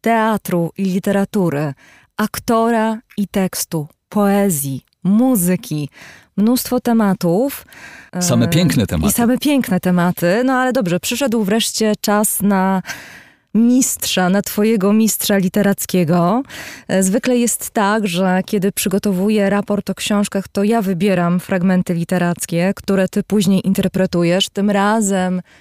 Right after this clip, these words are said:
Speaker 1: było odwrotnie i to jest fragment, ukochany literacki fragment Roberta Czebotara.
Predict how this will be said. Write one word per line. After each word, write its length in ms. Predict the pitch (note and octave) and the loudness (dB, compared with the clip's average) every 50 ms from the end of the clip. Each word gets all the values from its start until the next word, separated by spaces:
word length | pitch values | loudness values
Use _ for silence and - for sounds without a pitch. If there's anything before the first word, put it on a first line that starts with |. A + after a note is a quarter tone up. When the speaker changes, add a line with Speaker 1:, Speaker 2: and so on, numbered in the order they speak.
| _ - | _ -6
Speaker 1:
było 520 | - F3+ F3 G#3+ A3 G#3+ F#3+ G3 G3 F#3+ - - | -4 0 0 2 2 2 2 2 0 -2 -4 -4
odwrotnie 920 | - G3 E3+ F#3+ F3+ G#3 A3 G#3 G#3 - - F3 F3 F3 F3 F3 F#3 G#3+ A#3 _ - - - _ _ _ _ _ | -6 -4 -2 0 2 2 2 2 2 0 0 0 2 4 4 4 2 2 0 _ -8 -20 -20 _ _ _ _ _
i 100 | - A3+ | -6 -2
to 120 | - B3 B3 | 0 2 2
jest 200 | B3 A3+ - - | 2 0 -2 -4
fragment, 760 | - G#3 G#3 G3+ F#3+ D#3+ F3+ F3 F3 G#3+ B3 B3 - - _ _ - | -2 0 0 2 2 2 2 2 2 2 0 0 -2 -8 _ _ -2
ukochany 720 | A3+ A#3+ - - A3+ - - A3 G#3+ G3+ F#3+ F3+ E3+ D#3 - - | -2 -2 0 0 -2 0 2 2 4 4 2 2 0 -2 -2 -2
literacki 720 | F3+ F3+ G3+ A3+ - G#3+ G3+ G3 G3 G3 - - - F3+ | 0 2 2 2 2 2 0 2 0 -2 -2 -4 -8 -8
fragment 640 | E3 - - F#3 F#3 E3+ F3+ F3+ E3+ E3+ D#3+ - - _ _ _ _ _ _ _ _ - | -6 -2 -2 -2 0 0 0 0 2 0 -2 -4 -8 _ _ _ _ _ _ _ _ -4
Roberta 480 | - A3 A#3+ G3 G3+ F3 F3 - F#3 F3 | -2 0 2 2 2 0 0 0 -2 -2
Czebotara. 600 | - - F#3+ F#3 A3 - - E3 - - - | 0 -2 0 0 0 -2 -2 -4 -4 -6 -8